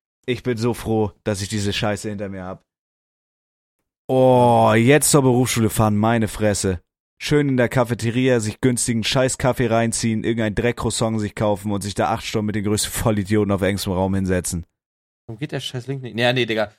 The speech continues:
Speaker 2: das wär's gar nicht. Ich hab ge-, ich hab
Speaker 1: Gummo,
Speaker 2: letztens
Speaker 1: Luis,
Speaker 2: schon
Speaker 1: was
Speaker 2: gefragt,
Speaker 1: geht?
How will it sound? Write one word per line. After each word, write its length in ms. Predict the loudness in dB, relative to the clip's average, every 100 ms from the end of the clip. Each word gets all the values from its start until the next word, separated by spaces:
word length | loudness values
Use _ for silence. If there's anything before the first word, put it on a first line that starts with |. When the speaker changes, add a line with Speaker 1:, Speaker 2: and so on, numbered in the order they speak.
| _
Speaker 2:
das 140 | -10 -2
wär's 200 | -2 -2
gar 180 | -2 -2
nicht. 220 | -4 -10 _ _
Ich 100 | 0
hab 160 | 0 0
ge-, 80 |
ich 120 | 0 4
hab 80 |
Speaker 1:
Gummo, 100 | 6
Speaker 2:
letztens 140 | 8 8
Speaker 1:
Luis, 280 | 6 4 -2
Speaker 2:
schon 140 | 0
Speaker 1:
was 160 | 0 2
Speaker 2:
gefragt, 240 | 2
Speaker 1:
geht? 80 | 2